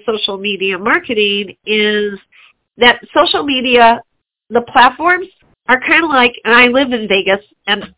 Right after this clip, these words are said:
and there was a belief that I thought everybody would laugh at me and think I wasn't serious when we moved to Vegas. I moved here 'cause my father passed here and my mother needed help.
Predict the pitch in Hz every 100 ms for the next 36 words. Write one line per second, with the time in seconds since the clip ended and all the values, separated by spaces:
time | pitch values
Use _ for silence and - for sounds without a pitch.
0 | - 208 208 220 220 202 185 190 175 -
1 | 185 185 208 202 190 196 190 190 180 185
2 | 180 202 190 147 180 180 160 202 185 185
3 | 190 185 175 165 208 190 180 - 156 165
4 | 175 202 226 226 170 165 160 180 _ _
5 | _ _ _ 180 214 240 233 202 196 175
6 | 160 151 226 240 214 - 170 - _ 156
7 | 147 214 202 143 _ _ _ _ _ _
8 | _ - 190 190 180 180 180 165 156 220
9 | 220 -